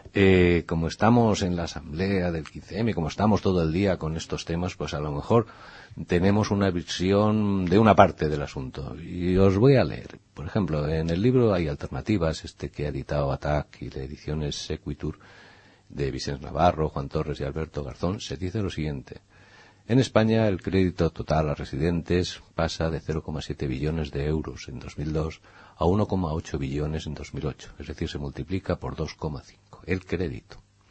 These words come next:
De esta cantidad, el setenta por ciento se invierte por particulares en el sector inmobiliario. Es decir, se dedica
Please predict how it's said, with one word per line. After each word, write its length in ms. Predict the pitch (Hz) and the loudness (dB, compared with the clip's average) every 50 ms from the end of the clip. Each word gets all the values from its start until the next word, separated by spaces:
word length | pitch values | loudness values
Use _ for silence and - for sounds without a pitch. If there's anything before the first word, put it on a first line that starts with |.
| _ - - - - - - - | _ -20 -20 -20 -20 -20 -18 -2
De 120 | - 110 117 | 2 4 4
esta 180 | - - 131 | 6 6 4
cantidad, 400 | 120 113 95 87 90 87 95 104 | 4 4 4 2 2 4 4 4
el 80 | 110 101 | 4 4
setenta 380 | - 82 - 95 104 - - | 2 0 0 0 2 2 2
por 140 | - 85 - | 0 0 -2
ciento 300 | - 80 80 82 - - | 0 -2 -2 -2 -2 -2
se 120 | - - 73 | -2 -2 -4
invierte 440 | 69 69 69 80 85 78 - - | -4 -2 -2 -2 -2 -2 -4 -4
por 200 | - - 110 107 | -2 0 0 0
particulares 720 | - 71 71 - 104 82 76 67 71 71 73 76 76 - | 0 -2 -2 -2 -4 -4 -2 -2 -2 -2 -2 -4 -4 -4
en 100 | 69 69 | -4 -4
el 80 | 69 - | -4 -6
sector 360 | - 73 - - - 82 82 | -8 -12 -6 -4 -2 -2 0
inmobiliario. 720 | 90 85 82 82 71 67 65 69 67 64 - - - - - _ _ _ _ _ _ | -2 -2 -4 -4 -6 -6 -8 -8 -10 -10 -12 -16 -20 -20 -20 _ _ _ _ _ _
Es 100 | - 156 | -4 -4
decir, 260 | 190 - - - - _ | -2 -2 -6 -8 -10 _
se 300 | - - - - - 113 | -18 -14 -12 -12 -10 -8
dedica 340 | 123 147 - - 123 - | -8 -8 -6 -6 -6 -8